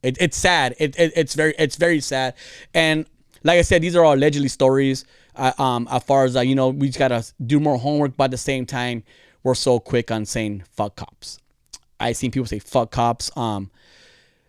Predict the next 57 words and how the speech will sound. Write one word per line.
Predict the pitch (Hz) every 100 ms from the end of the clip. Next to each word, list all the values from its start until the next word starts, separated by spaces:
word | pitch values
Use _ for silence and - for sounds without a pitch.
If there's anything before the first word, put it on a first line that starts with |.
| _ _ -
um, | 127 120
two, | - 185 151 -
two, | - 180 190 160
um, | 131
I'll | 120
say | 151
two | 156 202
good | 143 156 190
men, | 143 113 113 123 _ -
Amani | 123 127 123
P | - 120
D, | 135 135 123 110 -
passed | 123 117 -
away | 110 123 127 117 113
about | 127 117 107 -
two | -
weeks | 131 120 -
ago. | 113 110 139 _ _
Amani | 120 117 120
P | 117 123
D | 120 113
in, | 107
um, | 101
California. | - 117 104 123 113 110 117 113 - - - _ _ -
They | 127
were, | 127 123
um, | 113 104 95 101 _
they | 117 123
went | 127 127
in |
for | 123 107
a |
spousal, | - 117 139 - 113
I |
think | 104 190
it |
was | 185
a |
spousal | - - 139 - 117
abuse. | 95 101 107 117 - _ _ _ _ _ _ _ _ _ _ _ _ -
And | 120 120
they |
went | 120 117 113
in | 120 123
and, | 113 107
um, | 101 98
the | 101
girl | 101 107
said, | 101 104 98
"Don't | 107
go | 113 113
in. | 117 113
I | 104
think | 110 110
it's | 92
a |
gun." | 98 151 143